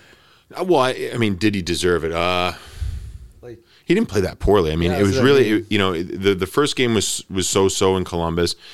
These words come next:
Speaker 1: and the second game in Ottawa, I think everybody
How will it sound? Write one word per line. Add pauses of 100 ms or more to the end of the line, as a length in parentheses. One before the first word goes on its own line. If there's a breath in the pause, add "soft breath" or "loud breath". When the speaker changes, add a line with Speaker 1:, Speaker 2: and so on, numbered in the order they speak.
(240 loud breath)
Speaker 1:
and
the
second
game
in
Ottawa,
I
think
everybody